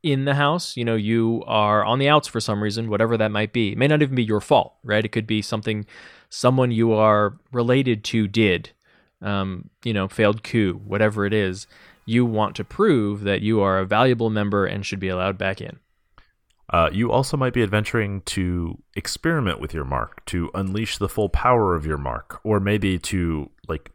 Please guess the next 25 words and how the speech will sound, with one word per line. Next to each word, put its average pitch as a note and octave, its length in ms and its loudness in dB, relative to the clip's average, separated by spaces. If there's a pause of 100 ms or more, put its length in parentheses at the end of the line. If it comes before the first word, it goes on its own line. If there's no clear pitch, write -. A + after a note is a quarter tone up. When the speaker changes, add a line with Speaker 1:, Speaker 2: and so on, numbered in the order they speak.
Speaker 2:
put - 160 -2
yourself G#2 380 0
in G2 80 0
a F2 60 -2
situation F#2 640 -2
where E2+ 120 0
you E2 240 -2
have F2+ 200 -2
a F#2 40 0
chance G2 300 -4
of E2+ 100 -6
manifesting D#2+ 680 -2
your C2 140 -8
mark. G1+ 460 -10
You F2 100 -6
know, D2+ 120 -4
maybe G2 280 2
the F2 140 0
house C#3 340 0
has A2 140 -2
forgotten F2 500 0
that F2+ 180 -2
your F2 160 0
family D#2+ 360 -2
line D2 400 -4